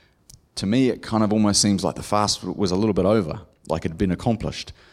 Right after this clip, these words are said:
So what was, what was the sin? What was this temptation? It wasn't like the devil baked the bread himself and offered it to Jesus. Jesus could make the stones bread.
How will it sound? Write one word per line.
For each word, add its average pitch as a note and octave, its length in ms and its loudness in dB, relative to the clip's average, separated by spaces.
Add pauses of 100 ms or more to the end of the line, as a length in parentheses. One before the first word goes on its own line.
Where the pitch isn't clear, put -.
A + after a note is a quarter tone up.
(180)
So - 140 -6
what F#2 320 -4
was, - 440 -4 (240)
what - 140 -6
was - 180 -4
the G2 60 -2
sin? F2 360 4
What F2+ 100 2
was F2+ 140 -4
this - 160 0
temptation? F#2+ 720 -2 (680)
It F2+ 40 -4
wasn't G#2 260 2
like F2+ 80 2
the F#2 80 0
devil F2+ 400 0 (380)
baked G2+ 320 0
the F#2 60 -4
bread F#2+ 280 2
himself F2 600 0 (280)
and F2+ 160 0
offered F#2 300 -2
it - 80 -8
to E2 100 -6
Jesus. - 520 -2 (760)
Jesus F#2+ 280 2
could - 140 -6
make F2 240 -2
the E2+ 80 -10
stones D2+ 340 -6
bread. - 240 -8